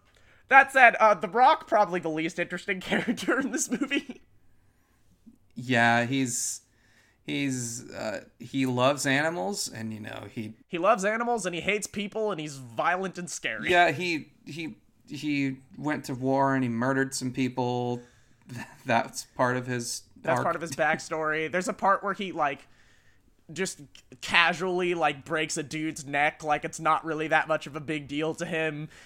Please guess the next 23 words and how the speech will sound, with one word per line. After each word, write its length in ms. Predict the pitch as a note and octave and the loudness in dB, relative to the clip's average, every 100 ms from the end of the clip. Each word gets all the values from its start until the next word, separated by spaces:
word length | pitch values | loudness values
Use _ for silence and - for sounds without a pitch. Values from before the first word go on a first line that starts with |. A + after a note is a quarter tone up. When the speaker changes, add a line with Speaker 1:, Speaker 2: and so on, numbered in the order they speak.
| - | -8
Speaker 1:
He, 220 | - G#3+ - - - | -8 -8 -14 -14 -2
the, 160 | A3+ - | -2 2
the 140 | G#3+ | 2
Rock 300 | B3+ C#4+ - | 8 8 8
does 220 | A3+ G#3+ | 8 8
a 60 | G3 | 8
lot 260 | E3+ F#3 | 10 10
of 100 | F3+ | 8
violence 680 | E3 D#3+ E3+ F3+ F3 - - - - - _ - - _ | 6 8 8 6 2 0 0 -4 -20 -20 _ -20 -20 _
<laughs> 400 | _ _ _ - B3 - E4 | _ _ _ -12 -8 -6 -4
in 80 | A#3 - | -2 0
this 240 | G#3 - | 0 0
movie. 160 | D#3 C3 | 2 4
Speaker 2:
Yeah, 120 | A2+ | 6
he 280 | G3+ B2+ A#2+ G#2 | 4 0 -2 -2
absolutely 500 | A#2 A2+ B2 A2 G2 | -2 -2 -6 -8 -12
does 460 | F#2 F#2 F2+ - - | -10 -8 -6 -8 -10
a 100 | - | -12
lot 340 | G#2 G#2 G#2 G#2 | -12 -8 -6 -8
of 100 | G2+ | -10
violence, 540 | G2+ F#2+ F#2 F#2 - | -8 -6 -8 -10 -10
and 140 | A#2 A#2+ | -8 -8
it's, 380 | B2+ - - | -4 -4 -4